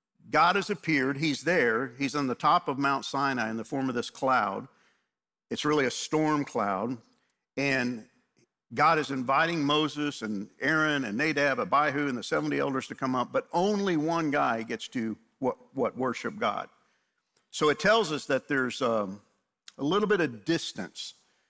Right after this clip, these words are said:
Not everybody gets to come into God's presence. You can see him, he's there, but you can't come in and be with him. And that's what's gonna be important about the tabernacle,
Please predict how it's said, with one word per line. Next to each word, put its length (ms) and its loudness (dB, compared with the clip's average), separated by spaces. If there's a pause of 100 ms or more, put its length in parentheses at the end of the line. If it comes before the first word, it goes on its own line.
(220)
Not 160 4
everybody 500 2
gets 220 -4
to 100 -4
come 280 -2
into 160 0
God's 280 2
presence. 540 -2
You 80 -2
can 160 -2
see 320 -2
him, 220 0
he's 240 -4
there, 380 2
but 220 -8
you 80 -4
can't 300 -4
come 180 -2
in 300 -2 (560)
and 120 -2
be 120 0
with 300 -2
him. 220 -12 (540)
And 140 0
that's 360 -2 (340)
what's 200 -2
gonna 160 0
be 120 0
important 420 -2
about 340 -2
the 80 -8
tabernacle, 720 -4